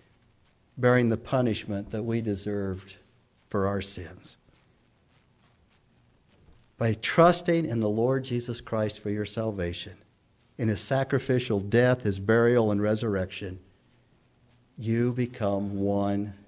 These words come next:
with Christ. You become part of his bride, a part of his church. And just as a man proposes to the woman of his choice, God proposes to you.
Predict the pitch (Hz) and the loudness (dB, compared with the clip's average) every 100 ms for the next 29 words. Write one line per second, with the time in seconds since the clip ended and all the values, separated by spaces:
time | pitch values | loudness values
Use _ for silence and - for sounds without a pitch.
0 | _ - 95 - - 76 - - - - | _ -8 -6 -8 -12 -12 -14 -16 -18 -20
1 | _ _ _ _ _ _ _ _ _ _ | _ _ _ _ _ _ _ _ _ _
2 | _ _ _ - 117 117 117 113 107 104 | _ _ _ 0 2 2 2 2 2 0
3 | 101 - 117 110 101 101 98 95 101 98 | -6 0 2 4 2 0 -4 -4 -2 0
4 | 95 92 87 - - 110 107 107 92 95 | -2 -4 -8 -10 -4 -2 -2 -6 -6 -8
5 | - - 104 90 - - _ _ _ _ | -8 -12 -10 -10 -12 -20 _ _ _ _
6 | _ _ _ _ _ _ 110 110 147 147 | _ _ _ _ _ _ 0 6 6 6
7 | 135 113 113 113 127 135 123 104 131 127 | 6 6 6 6 6 6 2 2 4 4
8 | 123 117 - 107 104 117 123 117 101 117 | 4 0 2 0 4 4 4 4 4 2
9 | 120 - - 120 120 123 - - - _ | 0 -4 0 2 2 -2 -12 -16 -20 _
10 | _ _ _ _ _ _ _ _ _ _ | _ _ _ _ _ _ _ _ _ _
11 | - - 120 139 139 143 156 143 139 113 | -12 0 2 4 2 0 -4 -4 0 0
12 | 113 117 117 - 120 101 95 95 76 | 0 -2 -4 -6 -4 -2 -2 -2 -4